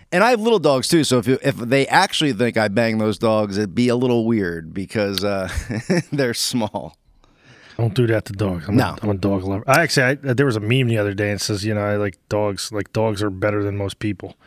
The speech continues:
Speaker 1: Oh, totally.
Speaker 2: Yeah.
Speaker 1: Totally. Like, I, I go a step further because you heard people where they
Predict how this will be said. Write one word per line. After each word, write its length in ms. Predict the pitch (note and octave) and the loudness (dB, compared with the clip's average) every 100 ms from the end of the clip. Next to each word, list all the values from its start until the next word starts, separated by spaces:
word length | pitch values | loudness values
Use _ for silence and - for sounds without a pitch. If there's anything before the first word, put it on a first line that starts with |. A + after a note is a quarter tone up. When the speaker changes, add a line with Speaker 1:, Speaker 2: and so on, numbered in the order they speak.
| - | 2
Speaker 1:
Oh, 120 | F3 | 2
totally. 460 | F#3 F#3+ G3+ - | 4 4 2 2
Speaker 2:
Yeah. 340 | A2+ G#2+ G#2 G2+ - - | 0 2 2 -2 -8 -4
Speaker 1:
Totally. 440 | C#3 D#3+ G2 F2 - - | 0 2 0 -6 -10 -2
Like, 140 | C#3+ | 2
I, 160 | F3 G3+ | 4 4
I 140 | F3 | 2
go 120 | F#3+ | 2
a 40 | F3 | 0
step 200 | F3+ D#3 | 0 0
further 280 | F#3 F#3 C3+ | 0 0 0
because 420 | B2 C#3 C3 F#2+ | 0 0 0 -4
you 160 | D3 | -4
heard 260 | D3 D3 C3+ | 0 0 0
people 380 | C#3 C3 B2 A#2+ | -2 -2 -2 0
where 200 | B2 A#2 | 0 2
they 260 | A#2 A2+ | 2 0